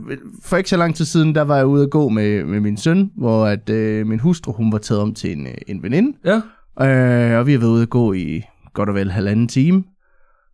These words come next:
Speaker 1: Da jeg så kommer tilbage og finder ud af, at jeg har glemt min nøgle. Og, øh, jeg ringer så til min, øh, min søde hustru og siger, "Ja, vi har glemt nøglen."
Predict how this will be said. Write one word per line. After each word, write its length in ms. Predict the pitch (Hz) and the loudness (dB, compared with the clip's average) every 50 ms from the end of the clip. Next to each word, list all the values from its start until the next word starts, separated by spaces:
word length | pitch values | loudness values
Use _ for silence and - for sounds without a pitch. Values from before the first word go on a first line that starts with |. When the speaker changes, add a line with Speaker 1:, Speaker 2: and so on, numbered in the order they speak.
| _ _ - | _ _ 0
Speaker 1:
Da 40 | |
jeg 120 | 120 123 123 | 0 2 2
så 80 | 131 | 0
kommer 240 | 127 - 135 127 120 | 0 2 2 2 2
tilbage 220 | - 127 113 127 123 | 2 0 2 2 2
og 40 | 110 | 2
finder 160 | 123 123 123 | 2 2 2
ud 40 | 117 | 2
af, 40 | 113 | 2
at 60 | 110 | 2
jeg 80 | 107 | 0
har 80 | 110 107 | 0 -2
glemt 220 | 104 131 131 123 | 0 0 0 0
min 100 | 98 95 95 | 0 0 0
nøgle. 320 | 95 95 98 101 107 117 - - _ _ - - - - - - - - - - - - _ _ | 0 0 0 0 -2 -2 -6 -10 _ _ -20 -20 -20 -20 -20 -20 -20 -20 -20 -20 -20 -20 _ _
Og, 340 | 127 123 123 123 123 120 117 | 2 2 4 4 2 2 2
øh, 160 | 117 117 123 | 2 2 2
jeg 120 | 131 139 139 | 2 2 2
ringer 260 | 143 143 160 160 147 | 2 2 2 0 0
så 160 | - 139 123 | 0 -2 -4
til 160 | - - 117 | -2 0 0
min, 180 | 107 104 98 92 | 0 0 0 -2
øh, 240 | 90 90 92 95 104 - _ - | -2 -4 -4 -6 -8 -10 _ -12
min 60 | 110 | -12
søde 220 | 104 - 123 113 110 | -6 -4 -2 0 2
hustru 460 | 123 151 170 - - 113 107 104 101 | 2 0 0 -2 -4 -4 -4 -4 -4
og 160 | - 110 104 | -4 -6 -4
siger, 200 | - 123 107 104 104 | -2 -2 0 0 0
"Ja, 260 | 104 104 110 104 101 | -2 -2 -2 -4 -4
vi 120 | - 107 107 | -4 -4 -6
har 60 | 107 | -4
glemt 240 | 110 131 127 123 113 | -2 -2 -2 0 0
nøglen." 420 | 117 113 120 139 156 156 147 | 0 0 2 2 2 2 0